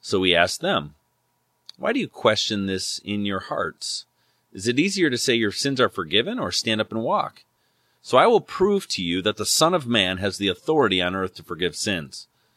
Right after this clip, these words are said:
Then Jesus turned to the paralyzed man and said, "Stand up, pick up your mat, and go home." Immediately, as everyone watched, the man jumped up, picked up his mat,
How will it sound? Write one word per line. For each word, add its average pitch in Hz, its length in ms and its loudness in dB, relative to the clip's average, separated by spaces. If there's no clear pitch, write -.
Then 101 280 0
Jesus 107 720 0
turned 110 300 0
to 90 60 -6
the 76 80 -10
paralyzed 90 500 2
man 82 220 -8
and 85 120 -10
said, 78 220 -6
"Stand 104 380 -2
up, 92 200 2
pick 104 160 -8
up - 140 -4
your 104 80 -4
mat, 80 320 -4
and 80 140 -12
go 76 140 -4
home." 71 300 -12
Immediately, 92 760 2
as 76 140 -4
everyone 123 340 2
watched, 80 380 -2
the 90 60 -4
man 92 260 2
jumped 117 340 0
up, 78 240 -2
picked 113 240 -2
up 123 120 0
his 127 140 -2
mat, 82 380 -2